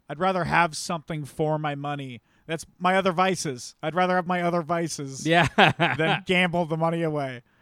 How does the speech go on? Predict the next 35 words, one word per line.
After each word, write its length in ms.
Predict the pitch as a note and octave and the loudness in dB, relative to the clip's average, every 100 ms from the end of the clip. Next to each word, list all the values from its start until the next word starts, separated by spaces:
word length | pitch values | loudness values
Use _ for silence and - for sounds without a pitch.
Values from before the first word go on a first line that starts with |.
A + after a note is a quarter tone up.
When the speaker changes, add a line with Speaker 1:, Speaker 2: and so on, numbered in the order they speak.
| _ _ | _ _
Speaker 1:
Like, 100 | D3 | -4
would 100 | D#3 | -4
you 60 | D3 | 0
rather 240 | F3 F3+ | 0 0
bet 300 | C#3+ E3 F3 - | 0 2 0 -2
fifty 200 | E3+ E3+ | -10 -4
dollars 280 | D#3 F3+ F3+ | -2 -2 -2
on 120 | G3 | -4
this 200 | A#3+ - | -6 -6
or 100 | E3 | -6
have 220 | D3 D#3 | -6 -6
fifty 280 | - D#3+ D#3 | -6 -8 -8
dollars 340 | D3+ D3 C#3+ C3 | -10 -8 -8 -8
worth 260 | C#3+ C#3 | -8 -8
of 240 | C#3 C3+ A2+ _ _ _ _ - | -10 -12 -16 _ _ _ _ -12
weed 540 | C#3 D#3 D3+ D3+ D3 | -6 -4 -4 -4 -6
and 260 | C#3+ C3+ B2+ _ _ _ - | -8 -10 -16 _ _ _ -6
Speaker 2:
Well, 100 | C3+ | 0
that's 120 | D#3+ | 0
Speaker 1:
energy 260 | D#3 C3+ | 0 -4
drinks 480 | C3+ D3 D3 D3 - | -6 -6 -6 -6 -8
and 160 | D3 B2 | -10 -4
booze? 440 | D#3 D3+ C#3+ B2 B2 | -2 -2 -4 -6 -12
Like, 160 | B2 | -12
fuck, 180 | D3+ F3 | -6 -6
uh, 240 | C#3 C3+ C3 _ | -6 -14 -18 _
that. 380 | E3 A3 D4 D#3 _ B2+ C3+ C3 | 0 2 2 -4 _ -20 -20 -8
Why 160 | E3+ | -4
are 40 | A3 | -4
you 140 | G#3+ E3+ | -6 -10
even 320 | F3+ F3+ D3 C#3 | -8 -6 -8 -8
giving 260 | D3+ E3+ | -6 -6
me 80 | E3 | -6
the 140 | D#3 D3 | -8 -8
option? 360 | D3 G#3+ - | -8 -10 -12